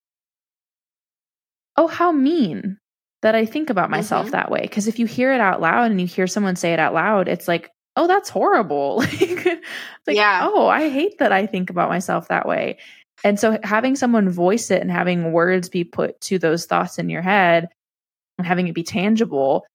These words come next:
Speaker 1: it even can
Speaker 2: Yeah.
Speaker 1: kind of do the reverse where then you're giving more grace for yourself 'cause you're seeing it and thinking, "Oh, I have thought that about myself. That's really awful. And, like, poor me. Like, that's not a nice thing to think about myself." And you can kind of backtrack a little bit.
Speaker 2: Exactly.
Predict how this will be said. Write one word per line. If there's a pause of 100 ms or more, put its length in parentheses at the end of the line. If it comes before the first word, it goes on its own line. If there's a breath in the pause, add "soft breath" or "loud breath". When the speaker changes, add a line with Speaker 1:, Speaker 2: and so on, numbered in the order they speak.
(420)
Speaker 1:
it
even
can (100)
Speaker 2:
Yeah. (140)
Speaker 1:
kind
of
do
the
reverse
where
then
you're
giving
more
grace
for
yourself
'cause
you're
seeing
it
and
thinking, (380)
"Oh, (120)
I
have
thought
that
about
myself.
That's
really
awful.
And,
like, (140)
poor
me.
Like,
that's
not
a
nice
thing
to
think
about
myself."
And
you
can
kind
of
backtrack
a
little
bit.
Speaker 2:
Exactly.